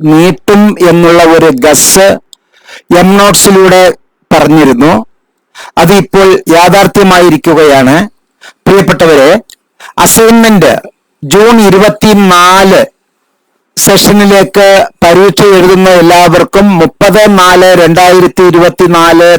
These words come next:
തീയതിയിലേക്ക് നീട്ടിയിരിക്കുന്നു എന്നുള്ള വർത്തമാനം ഇഗ്നോയുടെ ഹെഡ്ക്വാർട്ടേഴ്സിൽ നിന്ന് ഇപ്പോൾ,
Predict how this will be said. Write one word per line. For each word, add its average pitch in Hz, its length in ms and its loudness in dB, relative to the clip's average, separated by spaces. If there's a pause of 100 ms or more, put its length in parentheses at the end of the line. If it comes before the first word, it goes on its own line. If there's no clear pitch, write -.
(120)
തീയതിയിലേക്ക് 165 880 0
നീട്ടിയിരിക്കുന്നു 175 840 0
എന്നുള്ള 151 440 2
വർത്തമാനം 147 760 0 (440)
ഇഗ്നോയുടെ 190 560 0
ഹെഡ്ക്വാർട്ടേഴ്സിൽ 180 1000 0
നിന്ന് 170 400 0
ഇപ്പോൾ, 160 460 0